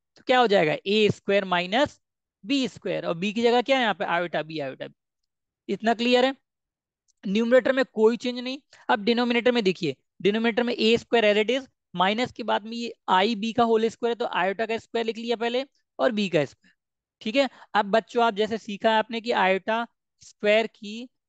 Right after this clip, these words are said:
जो वैल्यू होती है ये माइनस वन होती है, तो ये वाली वैल्यू आपने यहाँ पर रख दी और बी स्क्वायर as it is।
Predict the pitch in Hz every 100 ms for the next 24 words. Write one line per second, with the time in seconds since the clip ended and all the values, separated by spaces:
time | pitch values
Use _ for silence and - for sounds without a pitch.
0 | 175 202 185 190 202 180 151 185 175 170
1 | 220 269 _ _ - 180 185 185 175 160
2 | 151 143 147 170 214 214 190 180 175 156
3 | 147 147 151 143 139 147 208 262 _ _
4 | _ - 151 123 120 127 _ _ - 247
5 | 220 202 180 - 240 233 156 135 135